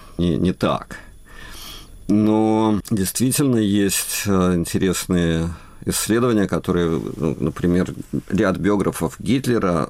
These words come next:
разделяют эту версию, а другие биографы не разделяют эту версию. Но ряд биографов Гитлера, которым я, занявшись этим именно в связи с Кронфельдом, я им верю, говорят о том, что да, Гитлер,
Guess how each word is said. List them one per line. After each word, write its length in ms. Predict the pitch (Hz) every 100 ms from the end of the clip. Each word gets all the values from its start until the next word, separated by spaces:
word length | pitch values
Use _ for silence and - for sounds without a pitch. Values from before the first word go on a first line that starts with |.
| -
разделяют 720 | 98 80 107 127 135 92 78 - - -
эту 180 | - -
версию, 640 | 90 98 98 - - - -
а 220 | - 101
другие 300 | 135 180 180
биографы 440 | 175 175 170 -
не 180 | 151 160
разделяют 440 | 156 - 82 64 -
эту 140 | -
версию. 260 | - - - - - - - - -
Но 160 | - 202
ряд 180 | 117 113
биографов 480 | 127 117 120 113
Гитлера, 300 | 101 113 104
которым 400 | 98 107 - 113
я, 260 | 110 110 98 - -
занявшись 800 | - - 110 110 123 104 110 98
этим 280 | 113 - 92
именно 240 | 95 95 90
в 40 |
связи 220 | - 95
с 80 | 90
Кронфельдом, 640 | - 104 95 87 78 80
я 180 | 85 92
им 140 | 87
верю, 600 | 85 92 147 104 62 50 - - - -
говорят 520 | - 62 92 98 113 82
о 80 |
том, 160 | - 151
что 180 | 131 120
да, 480 | 90 90 98 78 71
Гитлер, 680 | 76 104 135 135 127 90